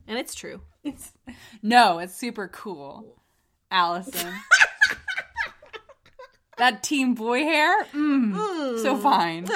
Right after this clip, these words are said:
Speaker 1: okay.
Speaker 2: It does have a chunk to being <laughs> taken out of it. So fine.
Speaker 1: Uh, and then they're driving out of town, and they stop at a gas station.
Speaker 2: Well, okay, this is the other thing.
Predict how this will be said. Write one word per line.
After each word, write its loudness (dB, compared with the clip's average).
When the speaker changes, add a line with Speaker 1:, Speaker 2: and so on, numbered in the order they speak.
Speaker 1:
okay. 4
Speaker 2:
It 2
does 6
have 8
a -2
chunk 0
to -12
being -2
<laughs> -18
taken -8
out -12
of -12
it. -4
So -4
fine. -6
Speaker 1:
Uh, -2
and -4
then -4
they're -2
driving -2
out -2
of -8
town, -6
and -10
they -6
stop -2
at -6
a 0
gas -6
station. -8
Speaker 2:
Well, 10
okay, -4
this -8
is -10
the -2
other -4
thing. -12